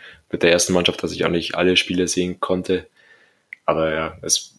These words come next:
war ja auch der erst-, die erste Entlassung in der ganzen Regionalliga Bayern-Saison. Insofern schon ein mutiger oder ein krasser Schritt. Aber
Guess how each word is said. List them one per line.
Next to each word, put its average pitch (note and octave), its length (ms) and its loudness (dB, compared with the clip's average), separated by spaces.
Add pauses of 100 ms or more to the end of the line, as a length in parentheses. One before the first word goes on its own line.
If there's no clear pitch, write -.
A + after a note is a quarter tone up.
war D#2+ 220 6
ja E2 80 4
auch F2 140 2
der E2+ 140 0
erst-, - 420 0
die E2 60 2
erste E2+ 200 2
Entlassung E2+ 320 2
in E2 100 0
der E2 100 2
ganzen E2+ 300 0
Regionalliga E2+ 540 2
Bayern-Saison. E2+ 720 -2 (400)
Insofern E2 500 -6
schon E2+ 360 -2 (540)
ein E2+ 80 -6
mutiger F#2 640 4
oder E2+ 320 4 (420)
ein E2 180 -6
krasser F2 340 2
Schritt. - 420 0 (500)
Aber E2 480 2